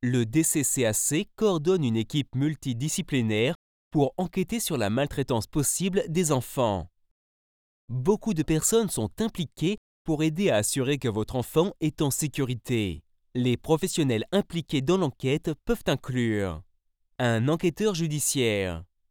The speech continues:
un membre des services à l'enfance et à la jeunesse, un policier, le procureur, un prestataire médical. Prochaines étapes.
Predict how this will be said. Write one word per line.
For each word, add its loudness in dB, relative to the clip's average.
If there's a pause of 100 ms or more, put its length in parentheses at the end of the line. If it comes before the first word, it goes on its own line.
(220)
un 2
membre 4
des 0
services -2
à 2
l'enfance -2 (160)
et 4
à 4
la 2
jeunesse, 0 (840)
un 0
policier, -2 (480)
le 0
procureur, 0 (460)
un 0
prestataire -2
médical. 0 (840)
Prochaines 0
étapes. 0